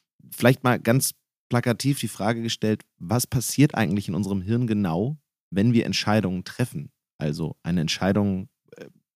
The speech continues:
also das, ein Risiko einzugehen, das bedeutet ja automatisch, dass vorher eine Entscheidung steht.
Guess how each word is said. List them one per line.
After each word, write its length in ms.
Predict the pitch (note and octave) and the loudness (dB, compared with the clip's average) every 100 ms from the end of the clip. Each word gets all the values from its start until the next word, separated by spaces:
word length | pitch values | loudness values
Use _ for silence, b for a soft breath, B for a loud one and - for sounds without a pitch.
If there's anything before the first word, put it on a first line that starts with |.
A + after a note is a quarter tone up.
| - | -6
also 260 | G2+ F2+ F2+ | -2 0 -2
das, 180 | F2 E2+ - | -6 -8 -4
ein 80 | G2 | 0
Risiko 360 | A#2 C#3+ - | 4 4 2
einzugehen, 600 | G#2 A2 - F#2+ G2+ G2 | 2 2 0 0 0 0
das 160 | F2+ - | -2 -6
bedeutet 400 | - F2+ F#2+ - | -2 0 0 0
ja 80 | D#2 | 0
automatisch, 480 | G2 F2+ F2+ F2 - | 0 0 -2 -4 -6
dass 160 | F2 | -10
vorher 320 | - F#2+ G2 | -4 -2 0
eine 140 | D#2+ D#2+ | -2 -6
Entscheidung 440 | E2+ - G2 - | -6 -4 -4 -6
steht. 300 | - - - | -10 -12 -14